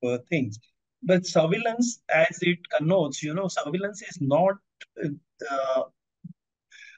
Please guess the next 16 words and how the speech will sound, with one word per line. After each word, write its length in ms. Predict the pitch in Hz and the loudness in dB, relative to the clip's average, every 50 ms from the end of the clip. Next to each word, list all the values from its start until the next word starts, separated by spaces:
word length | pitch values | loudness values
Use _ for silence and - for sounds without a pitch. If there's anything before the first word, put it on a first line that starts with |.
| _ _ _ - | _ _ _ -4
meant 520 | 131 143 175 202 175 147 135 127 - - _ _ _ _ _ _ _ _ _ _ _ _ _ - | 0 0 2 2 0 0 -4 -4 -6 -10 _ _ _ _ _ _ _ _ _ _ _ _ _ -4
to 480 | 156 151 151 151 151 147 147 151 165 - _ - 123 | -2 -2 0 0 0 0 0 0 -2 -6 _ -16 -14
surveil 600 | - - 165 151 156 165 202 175 143 131 123 - _ - | -8 -4 -2 0 2 2 2 2 2 0 -4 -6 _ -16
such 360 | - - - - - - - | -8 -4 -4 -4 -4 -4 -6
people 380 | - 190 190 185 - 180 175 175 | -4 -4 -4 -2 -2 -2 -2 -2
who 160 | 151 160 151 | 0 0 2
are 160 | 151 156 160 - - - | 2 2 2 0 -4 -6
actually 380 | 147 139 - - 185 170 185 | -6 -6 -6 -8 -6 -6 -4
suspect, 720 | 180 180 139 127 - - - - 127 127 110 - - - - _ _ _ _ _ _ - | -4 -4 -6 -8 -8 -6 -4 -2 -2 -2 -2 -6 -10 -12 -12 _ _ _ _ _ _ -2
or 240 | - 135 143 143 143 139 131 - _ _ _ - | 0 2 2 2 0 -4 -12 -16 _ _ _ -16
surveillance 560 | 139 - 156 147 143 151 165 165 170 175 180 185 | -6 -2 0 0 2 2 2 2 2 2 0 -2
is 160 | 180 156 156 | -2 -2 0
not 260 | 151 151 170 170 - | 0 0 0 0 0
something 320 | - - 147 - 165 156 | -4 -4 -4 -4 -4 -2
like 160 | 151 156 151 - | -2 -2 -4 -4
to 120 | 160 139 | -6 -8